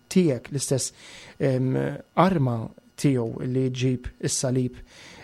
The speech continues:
em, fuq sfond blu, em, propju biex ifakka-, tfakkar, ifakkar fil-Madonna. Em, imma imbagħad,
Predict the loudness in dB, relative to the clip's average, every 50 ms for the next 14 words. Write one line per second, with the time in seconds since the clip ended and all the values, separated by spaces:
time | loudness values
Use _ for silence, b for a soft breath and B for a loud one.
0 | B B 2 2 2 2 2 2 0 -2 -2 -4 -4 -4 -4 -6 -4 0 2 2
1 | 4 2 0 -2 -6 -10 -12 -10 -8 -6 -2 0 2 4 4 4 4 2 0 -4
2 | -8 -12 -12 -10 -8 -6 -6 -4 -4 -4 -6 -8 -10 -14 -6 0 0 0 0 0
3 | -4 -4 -4 -4 -4 -4 -6 -6 -8 -10 -8 -8 -8 -6 -6 -4 -4 -4 -4 -2
4 | -2 -2 -2 -2 -2 -6 b b b b -2 -2 -2 -4 -4 -4 -4 -4 -2 -2
5 | -2 -2 0 0 0 0 0 0 0 -4 -6 -10 -14 B B B B B B B
6 | B B B B B 0 2 2 4 2 2 2 0 -2 -6 -10 _ _ _ _
7 | _ _ _ _ _ 4 6 6 6 4 2 2 2 4 4 4 4 4 2 2
8 | 0 -2 -6 -12